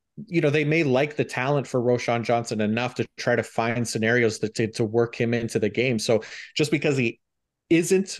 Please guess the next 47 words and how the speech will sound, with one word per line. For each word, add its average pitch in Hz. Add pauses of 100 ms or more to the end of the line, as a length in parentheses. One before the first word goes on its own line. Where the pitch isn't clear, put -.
you 156
know, 156
this 147
elite 151
receiving 151
back 143
or 110
wasn't, 131
um, 123
coming 127
into 135
the 135
N 139
F 139
L 139
doesn't 131
mean 131
he 117
can't 113
potentially 113
get 113
there. 98
And, 107
and 151
not 151
even 131
to 120
say 123
that 117
he 117
has 110
to 117
be 113
elite, 107
but 196 (240)
just 175
to 156
be 135
better 127
than, 107
than 110
what 110
he 104
was 107
at 95
it. 101
And 101